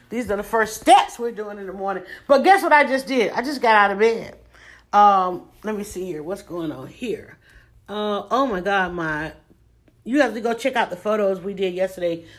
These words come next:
of the honey oatmeal. Uh, and I'm looking around to figure out where I put the, I had a stack of end pieces. And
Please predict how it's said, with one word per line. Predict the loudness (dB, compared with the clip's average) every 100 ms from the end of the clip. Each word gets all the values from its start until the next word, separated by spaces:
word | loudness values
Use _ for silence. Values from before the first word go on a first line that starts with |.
| _ -4
of | -2 -2
the | -4
honey | -4 -4 -4
oatmeal. | -4 -6 -6 -6 -2 -2 -4 -12 _ _ _ -20 _ -10
Uh, | -10
and | -6 -6
I'm | -6
looking | -6 -4 -2
around | -2 0 -2 -2 -4 -8
to | -12
figure | -8 -4 -4
out | -4 -4
where | -2 -2
I | -4
put | -6 -4 -4 -4
the, | -10 -6 -4 -6 -8 _ _ _ _ _ _ _ _ _
I | -16
had | -6 -4 -4
a |
stack | -8 -12 -8 -6 -8 -12 -8
of | -4 -4 -4 -6 -12 _
end | -10 -6 -6 -8
pieces. | -14 -14 -14 -14 -14 -16 -18 -20 _ _ _ _ _ _ _ _ _ _ _ _ _ _ _ _ _ _ -10
And | -6 -4 -6 -8 -10